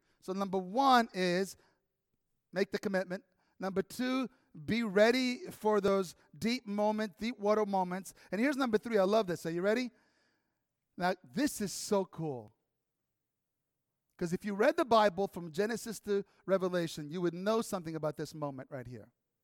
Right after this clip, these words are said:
It says, "Then he prayed." You know what's so cool about that?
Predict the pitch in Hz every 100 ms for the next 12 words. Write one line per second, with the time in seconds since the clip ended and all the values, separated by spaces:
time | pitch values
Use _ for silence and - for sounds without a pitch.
0 | _ _ _ _ _ _ - 165 - 196
1 | 160 - - 135 127 190 233 247 254 226
2 | _ _ _ _ - - 196 190 185 180
3 | _ _ _ _ _ _ _ _ - 175
4 | 151 123 92 - _ _ _ _ _ _
5 | _ _ _ _ _ _ _ _ _ _
6 | _ _ _ _ _ _ _ _ _ -
7 | 170 247 - 247 - 190 214 214 - 226
8 | 226